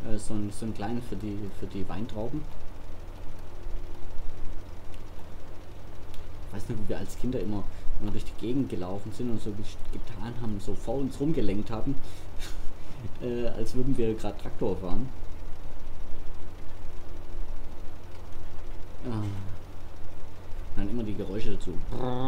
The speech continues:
Oh Mann.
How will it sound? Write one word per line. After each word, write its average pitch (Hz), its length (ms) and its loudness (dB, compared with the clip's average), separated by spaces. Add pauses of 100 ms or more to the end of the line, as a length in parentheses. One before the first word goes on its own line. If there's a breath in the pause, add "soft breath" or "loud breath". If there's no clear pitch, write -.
(4000 loud breath)
Oh - 40 -4
Mann. 117 680 -2